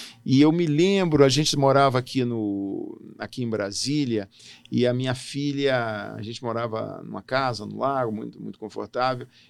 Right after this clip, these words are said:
e a minha filha tinha muitas amigas, muitos amiguinhos, né? E ficavam andando de bicicleta no final da, da tarde, depois de fazer os deveres,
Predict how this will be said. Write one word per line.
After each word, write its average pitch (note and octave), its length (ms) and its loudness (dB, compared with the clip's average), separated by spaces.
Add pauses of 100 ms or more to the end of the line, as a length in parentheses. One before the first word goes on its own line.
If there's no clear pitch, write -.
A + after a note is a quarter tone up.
(140)
e B2+ 80 4
a B2+ 60 2
minha C#3+ 180 0
filha D3+ 280 -2
tinha D3 240 -2
muitas C#3 560 8
amigas, A2+ 460 4
muitos D#3 280 -4
amiguinhos, A2+ 680 -2
né? B2 100 -2
E B2 40 -6
ficavam C3 380 -2
andando A2 360 -2
de G#2 80 -8
bicicleta A#2+ 720 4
no G#2+ 80 -4
final G#2+ 480 -8
da, G#2 140 -8 (140)
da G2+ 60 -6
tarde, A#2+ 360 0
depois G#2 260 -2
de - 40 -10
fazer G#2+ 200 -2
os G2+ 120 -6
deveres, G#2+ 600 -2